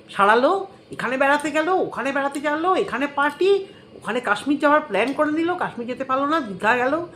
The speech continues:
এ, সরি, দার্জিলিং গেল। সেই দার্জিলিং যাওয়ার আগে নাকি প্রচুর শপিং করলো, হ্যাঁ, শপিং করে এসে এখন এখানে নেকু কান্না কাঁদতে বসেছে। আর কিছু হলে "আমার বাচ্চা হবে, তোমরা টাকা দাও।"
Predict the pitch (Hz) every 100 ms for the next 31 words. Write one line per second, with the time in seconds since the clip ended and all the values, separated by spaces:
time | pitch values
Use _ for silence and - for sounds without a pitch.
0 | - - - 226 202 156 156 156 262 302
1 | 294 311 349 - 202 135 160 247 262 269
2 | 254 277 294 320 320 302 - - 175 330
3 | - 277 311 311 330 330 370 392 - -
4 | - - - - 196 330 294 - 185 226
5 | 226 254 247 185 214 392 440 - - -
6 | - 156 208 202 214 254 247 190 - -
7 | 190 190 190 160 160 160 151 160 151 -
8 | - - 143 165 208 190 247 320 247 180
9 | 202 214 - 311 415 359 220 165 - 143